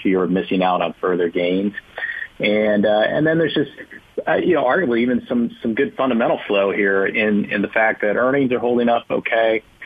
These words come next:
Uh, interest rates have come down. Inflation is, is sliding. Um, so these are all good things. And, uh, the market has responded accordingly, uh, with a lot of people kind of finding their way back in after being underweight equities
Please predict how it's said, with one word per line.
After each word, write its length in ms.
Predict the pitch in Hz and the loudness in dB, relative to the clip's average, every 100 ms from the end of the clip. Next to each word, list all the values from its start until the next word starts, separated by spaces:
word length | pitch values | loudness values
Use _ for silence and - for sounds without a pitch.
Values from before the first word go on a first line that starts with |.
| - - | -16 -6
Uh, 380 | - 101 98 95 | 0 2 2 2
interest 300 | 131 113 110 | 0 0 0
rates 180 | 113 - | 0 0
have 100 | 110 | -2
come 200 | - 98 | 0 0
down. 480 | 113 117 113 110 - - - | 2 2 2 0 -4 -14 -10
Inflation 680 | - 90 - 110 113 113 104 | -6 -4 -2 0 0 0 0
is, 240 | 98 - | 0 -2
is 260 | - 95 90 | -4 -4 -4
sliding. 640 | - 117 117 113 113 110 - - - | 0 2 2 2 2 0 -4 -14 -6
Um, 480 | 107 98 95 101 147 | -2 0 2 0 -2
so 80 | 151 | -2
these 160 | 156 175 | 0 2
are 80 | |
all 140 | 175 170 | 2 2
good 220 | 160 131 | 0 -2
things. 400 | 165 139 92 87 - - | 0 0 0 -6 -12 -6
And, 480 | 107 107 107 107 107 | -2 0 2 2 2
uh, 140 | 107 | 0
the 60 | 104 | 0
market 320 | 107 120 113 | 0 0 -2
has 120 | 104 | -4
responded 640 | 104 - 110 110 107 101 - | -4 -4 -2 0 0 0 -4
accordingly, 800 | - - 117 131 95 95 95 95 - - - | -6 -2 0 0 0 0 0 -2 -6 -8 -2
uh, 380 | 95 95 95 104 | 2 2 2 0
with 200 | 101 - | -2 0
a 60 | 101 | 0
lot 180 | 98 101 | 0 0
of 60 | |
people 380 | - 101 101 95 | -4 -2 0 0
kind 240 | - 101 | 0 0
of 100 | 95 - - - - - - - - | 0 -2 -6 -6 -6 -10 -18 -12 -2
finding 320 | 120 117 113 | 2 4 4
their 120 | 113 | 2
way 180 | 117 110 | 2 2
back 340 | 110 107 - | 2 0 0
in 240 | 120 120 104 | 0 2 2
after 240 | 98 101 | 0 -2
being 240 | 98 98 | -2 0
underweight 380 | 101 101 98 98 | 0 0 2 2
equities 500 | 101 - 104 92 87 | 0 0 0 0 -2